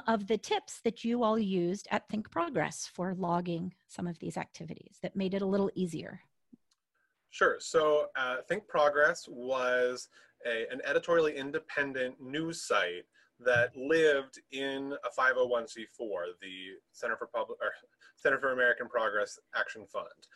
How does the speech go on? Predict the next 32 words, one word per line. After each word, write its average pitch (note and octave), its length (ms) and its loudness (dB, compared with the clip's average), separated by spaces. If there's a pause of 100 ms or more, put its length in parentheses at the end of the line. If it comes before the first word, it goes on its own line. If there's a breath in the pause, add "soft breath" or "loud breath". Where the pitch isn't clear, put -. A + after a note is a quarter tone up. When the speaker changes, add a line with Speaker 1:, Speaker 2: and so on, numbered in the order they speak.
(240 loud breath)
Speaker 2:
um, G2 380 -2 (160)
which A2 200 -12
is G2+ 160 -16
the G#2+ 100 -12
C C3 280 -12
four A2+ 560 0 (300 soft breath)
affiliate C#3 600 4
of A2 300 -4
the A2+ 80 -10
Center A2 200 -4
for B2 100 -8
American G#2 300 -4
Progress, - 560 -6 (100)
cap. G2+ 180 -4 (500 soft breath)
And C3 140 0
so, C3+ 560 4 (140)
uh, B2 160 -2 (200)
as C#3+ 240 4
a D#3+ 80 2
C - 400 -10
four D#3+ 240 6
project, D3+ 480 2
we C3+ 80 -12
had C3 140 0
a B2 40 0
little C3 240 0
bit C#3+ 180 0
more B2+ 220 0
freedom C3+ 520 -4
in C3 100 -10
terms B2 400 -4
of A2 360 -2